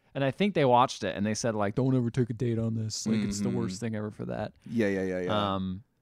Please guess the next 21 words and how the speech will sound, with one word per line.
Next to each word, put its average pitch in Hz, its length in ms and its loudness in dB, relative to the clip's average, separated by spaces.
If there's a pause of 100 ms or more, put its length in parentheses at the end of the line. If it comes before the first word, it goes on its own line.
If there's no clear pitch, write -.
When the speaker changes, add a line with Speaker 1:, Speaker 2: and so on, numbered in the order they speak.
(180)
Speaker 1:
so 139 80 2
I 127 80 4
think 180 120 2
we 147 120 0
just 123 200 -4
kind 123 160 -2
of, 98 400 -6
Speaker 2:
We 135 80 2
just 131 160 2
Speaker 1:
I've 143 140 6
Speaker 2:
as- 147 100 4
Speaker 1:
internalized 117 500 0
that. 107 140 0
I'm 110 60 -2
like, 127 160 0
"Okay, 202 160 4
I 302 80 10
won't 269 160 8
watch 285 240 4
it." 160 160 0
Speaker 2:
Yeah, 139 440 10